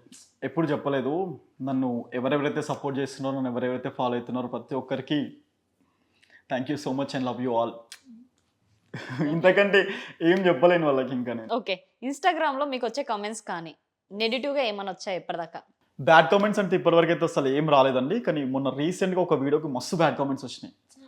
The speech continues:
Speaker 1: లైక్ అది almost సిక్స్ మిలియన్ వ్యూస్ పోయింది.
Speaker 2: ఓకే.
Speaker 1: దానికి మస్తు బ్యాడ్ కామెంట్స్ వచ్చినాయి.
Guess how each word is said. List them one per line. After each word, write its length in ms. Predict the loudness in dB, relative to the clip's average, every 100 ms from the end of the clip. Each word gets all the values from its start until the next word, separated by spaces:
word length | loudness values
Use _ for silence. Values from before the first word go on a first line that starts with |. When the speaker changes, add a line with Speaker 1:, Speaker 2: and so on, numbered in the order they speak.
| -8
Speaker 1:
లైక్ 140 | -4 0
అది 220 | 0 0
almost 640 | 2 6 6 4 0 -2 -6
సిక్స్ 240 | -6 -2
మిలియన్ 300 | 0 2 0
వ్యూస్ 300 | 0 0 -2
పోయింది. 400 | -6 -6 -8 -10 -12 _ -14
Speaker 2:
ఓకే. 340 | -14 -14 -16 -8
Speaker 1:
దానికి 360 | 0 0 0 -2
మస్తు 220 | -2 2
బ్యాడ్ 180 | 4 4
కామెంట్స్ 300 | 0 -2 -6
వచ్చినాయి. 320 | -10 -10 -12